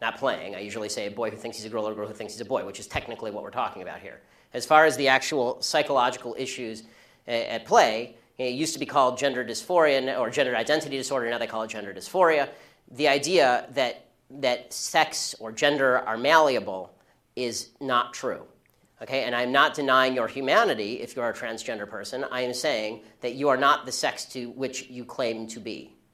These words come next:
You're still a human being, and you're a human being with an issue that I'm, you know, I wish you Godspeed in, in dealing with in whatever way you see fit.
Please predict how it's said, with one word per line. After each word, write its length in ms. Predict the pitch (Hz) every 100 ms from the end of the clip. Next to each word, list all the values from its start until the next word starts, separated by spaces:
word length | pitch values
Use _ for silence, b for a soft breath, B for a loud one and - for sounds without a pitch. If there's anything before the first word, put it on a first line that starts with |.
| _ -
You're 80 |
still 240 | 139 208 180
a 20 |
human 300 | 180 165 135
being, 400 | 180 117 117 139
and 120 | 131
you're 100 | 131
a 60 | 131
human 220 | 160 139
being 160 | 143 139
with 140 | 120
an 80 | 127
issue 340 | 127 - 127
that 300 | 120 113 110
I'm, 400 | 117 120 113 -
you 80 | 120
know, 80 | 110
I 140 | 85
wish 240 | 117 131 -
you 80 | 117
Godspeed 560 | 123 127 - 135 120
in, 280 | 110 113 107
in 340 | 113 113 107 101
dealing 340 | 147 190 147
with 140 | 117 -
in 80 | 123
whatever 280 | 123 127
way 140 | 123 117
you 180 | 104 110
see 180 | -
fit. 380 | 120 185 - -